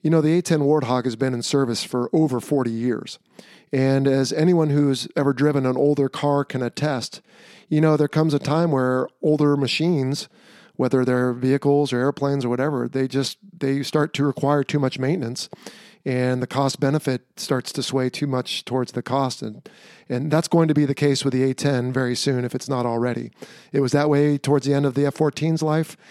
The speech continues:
and it's going to be that way soon for the F eighteen Hornet. Now, the Super Hornet will be around a little longer, but not so for the Hornet after a couple more years, at least in the Navy.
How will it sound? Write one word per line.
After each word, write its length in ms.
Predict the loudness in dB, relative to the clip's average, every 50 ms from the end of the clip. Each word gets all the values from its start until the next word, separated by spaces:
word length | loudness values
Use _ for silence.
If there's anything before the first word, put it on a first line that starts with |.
| -20 -20 -20 -18 -10
and 260 | -6 -4 -2 0 0 0
it's 200 | -2 -4 -4 -2
going 220 | 0 0 0 2
to 80 | 0 2
be 100 | 2 2
that 160 | 2 2 2
way 140 | 2 0 0
soon 340 | 0 0 0 0 0 -2
for 180 | -2 0 0 0
the 120 | 2 0
F 160 | 0 0 -2 -4
eighteen 260 | -6 -4 -4 -6 -6
Hornet. 420 | -6 -4 0 0 0 0 -2 -6
Now, 180 | -8 -8 -8 -8
the 60 | -6
Super 260 | -4 -4 -4 -4 -4
Hornet 240 | -4 -4 -4 -4 -4
will 80 | -4 -4
be 120 | -2 -2
around 580 | -2 -2 -2 -2 -2 -2 -2 -2 -2 -2 -2 -2
a 40 |
little 200 | -2 -4 -4 -4
longer, 380 | -4 -4 -4 -4 -4 -4 -4 -4
but 200 | -4 -4 -6 -6 _ -18 -20 -20 -20 -20 -20 -20 _ -6
not 180 | -6 -6 -4 -2
so 180 | -2 -2 -2 -2
for 120 | -2 -4
the 80 | -6 -4
Hornet 340 | -4 -2 -2 -2 -2 -4
after 340 | -4 -6 -6 -6 -6 -6 -6
a 40 | -6
couple 240 | -8 -10 -8 -8 -8
more 160 | -6 -6 -6
years, 300 | -4 -4 -4 -6 -6 -8
at 60 | -8 -8
least 200 | -8 -8 -8 -8
in 60 | -8
the 80 | -8
Navy. 380 | -6 -6 -6 -6 -6 -6 -8 -10